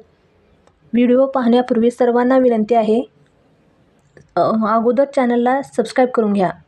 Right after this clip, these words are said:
आणि व्हिडिओला लाईक करा, जेणे की सबस्क्राईब केल्याने काय होतंय,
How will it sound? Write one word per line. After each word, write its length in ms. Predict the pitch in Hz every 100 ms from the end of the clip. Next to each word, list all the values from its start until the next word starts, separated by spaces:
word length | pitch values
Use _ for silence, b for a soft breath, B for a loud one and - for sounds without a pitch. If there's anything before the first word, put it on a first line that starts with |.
| - -
आणि 280 | 226 254
व्हिडिओला 320 | 262 233 233 254
लाईक 200 | 233 233
करा, 180 | 220 196
जेणे 280 | 196 233 233
की 280 | 226 277 294 -
सबस्क्राईब 420 | - 247 - 262 269
केल्याने 240 | 269 254
काय 200 | 247 247
होतंय, 380 | 254 240 233 240